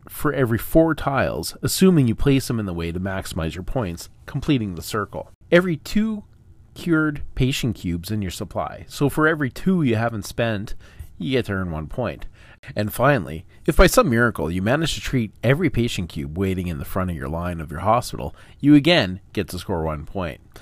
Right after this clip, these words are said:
That's the one that I find is kind of the stickiest. You're only getting one point for cle-, cleaning out that lineup. That lineup is not easy to clean. With the other players being able to place cubes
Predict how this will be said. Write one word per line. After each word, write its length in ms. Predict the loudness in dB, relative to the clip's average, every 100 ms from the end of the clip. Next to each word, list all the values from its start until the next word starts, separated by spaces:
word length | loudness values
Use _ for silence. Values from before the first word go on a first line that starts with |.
| -20 -6 2
That's 260 | 2 2
the 80 | 0
one 140 | 4 6
that 100 | 6
I 100 | 4
find 480 | 0 -2 0 2
is 380 | 2 0 -2 -8 -12 -20 -20 -10
kind 220 | 0 0 0
of 60 |
the 80 | -2
stickiest. 720 | -2 -2 -2 -6 -8 -12 -16 -20 -18 -2
You're 100 | 0
only 140 | 4
getting 240 | 4 4 2
one 160 | 0
point 260 | 0 -2 -4
for 140 | -10
cle-, 300 | -6 -4 -4 -6 -2
cleaning 300 | 2 4 4
out 160 | 2
that 160 | 0 -2
lineup. 460 | -4 -6 -6 -8 -14 -20 -20 -20 -8
That 140 | -4 0
lineup 420 | 2 2 2 0
is 160 | -2
not 320 | 0 2 2 0
easy 240 | -4 -6
to 80 | -10
clean. 440 | -8 -8 -8 -12 -16 -20 -20 -20 -14
With 400 | -6 2 2 2
the 140 | 4 4
other 180 | 4 2
players 680 | 2 2 2 0 0 -4 -14 -12 -8 0
being 280 | 2 4 2
able 260 | 2 -2
to 60 | -4
place 380 | -2 -2 -2 -6
cubes 560 | -4 -2 -2 -4 -8